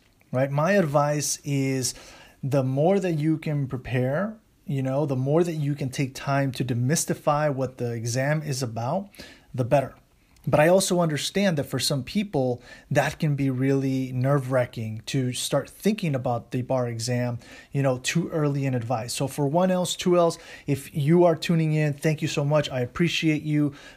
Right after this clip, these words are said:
but this does not apply to you. This applies to, again, three Ls. Three Ls who are on their journey to finish up law school this year and get into the bar exam. So what are some things that you can do? What are some things that you can start doing that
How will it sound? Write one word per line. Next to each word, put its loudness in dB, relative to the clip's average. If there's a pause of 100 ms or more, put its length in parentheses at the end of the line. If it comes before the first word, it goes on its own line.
but 0
this 0
does -4
not 2
apply -2
to -4
you. 0
This -4
applies -4
to, -2 (260)
again, 0 (220)
three 2
Ls. -8 (500)
Three 4
Ls 2
who -2
are -2
on -2
their 2
journey -4 (360)
to -4
finish 0
up 0
law 0
school -6
this -6
year -6
and -4
get -2
into -4
the -4
bar -4
exam. -10
So 4 (300)
what 6
are 6
some 0
things -2
that 0
you -4
can -2
do? -2
What 0
are 2
some -2
things -2
that -2
you -4
can -4
start -2
doing 0
that 2